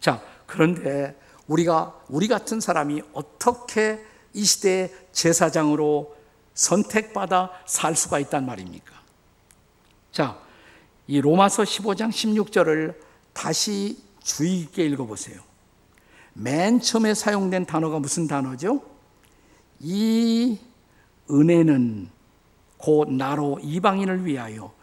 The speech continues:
그리스도 예수의 일꾼이 되어." 자, 맨 처음에 사용된 단어가 뭐예요?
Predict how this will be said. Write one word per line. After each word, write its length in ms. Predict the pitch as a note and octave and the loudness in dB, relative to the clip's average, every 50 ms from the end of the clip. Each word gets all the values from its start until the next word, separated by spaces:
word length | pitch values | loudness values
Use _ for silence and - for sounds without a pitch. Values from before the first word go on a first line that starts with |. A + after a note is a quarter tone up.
| _ _ _ | _ _ _
그리스도 440 | - - C#3+ C#3+ C3+ - - C#3 C3 | -2 0 2 2 0 0 -2 -2 0
예수의 600 | B2 C#3+ D3+ E3+ E3 - - F#3 F3 F3 F3 - - | 0 2 2 2 2 0 0 0 0 0 -2 -2 -2
일꾼이 420 | F3+ E3 E3+ E3 - F3 D#3 D3 | -2 -4 -4 -2 -2 0 0 0
되어." 360 | B2+ B2 G#2 F#2+ F#2+ F#2+ - - _ _ _ _ _ _ _ _ _ _ | 0 -2 -10 -10 -12 -14 -16 -20 _ _ _ _ _ _ _ _ _ _
자, 160 | _ - B2 G#2 | _ -8 -8 -4
맨 240 | A2+ C#3+ D3+ F3 | -2 -2 -2 -2
처음에 220 | E3+ - F#3+ F#3+ F#3 | -2 -4 -2 -2 -2
사용된 520 | F3+ - F#3+ F#3+ E3+ E3+ E3 E3 E3 E3 | 0 0 0 0 0 0 0 0 -2 -2
단어가 300 | - D#3+ D3+ D3+ D3 E3+ | -2 -2 -2 0 0 0
뭐예요? 380 | F3 D#3 C#3 C#3+ E3 G3+ C4+ | 0 0 0 0 0 0 0